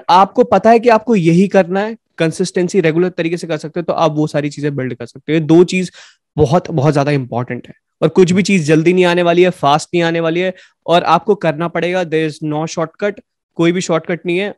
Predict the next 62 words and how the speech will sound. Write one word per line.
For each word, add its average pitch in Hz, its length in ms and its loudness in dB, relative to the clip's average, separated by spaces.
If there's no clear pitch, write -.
और 143 120 -2
आपको 143 260 -6
काम 139 200 -10
तो 151 100 -10
करना 123 220 -8
ही 117 60 -6
पड़ेगा, 139 240 -4
और 185 100 4
वो 175 120 4
भी 185 100 2
consistency 156 560 -2
के 156 100 -4
साथ। 120 280 -6
जो 135 220 -2
आज 160 340 0
काम 165 220 0
कर 156 160 -2
रहे 180 100 0
हो, 175 40 -6
वो 156 80 2
अगले 160 200 0
दस 151 220 -2
साल 147 200 -2
तक 151 140 -10
का 156 100 -6
target 143 340 -4
बना 139 180 -8
लो 151 100 -4
कि 156 100 -6
मुझे 156 180 -4
अगले 147 260 -6
दस 143 260 -8
साल 143 120 -2
तक 139 180 -10
यही 143 240 0
काम 139 220 -4
करना 143 180 -6
है, - 20 -2
इसके 147 180 -8
अलावा 135 200 -2
कुछ 139 200 -10
नहीं 139 100 -4
करना 147 180 -2
है। 190 60 -4
One 185 220 4
thing, 185 200 2
जैसे 160 180 2
उस 190 100 0
किताब 185 360 0
का 208 100 -2
नाम 202 200 -4
है 208 60 2
One 170 180 0
Thing, 165 180 -6
मैं, 170 280 0
मुझे 180 220 0
एक 190 300 0
चीज 247 160 -6
करनी 202 300 -4
है, 233 80 -2
लेकिन 202 240 -6
उस 202 200 -10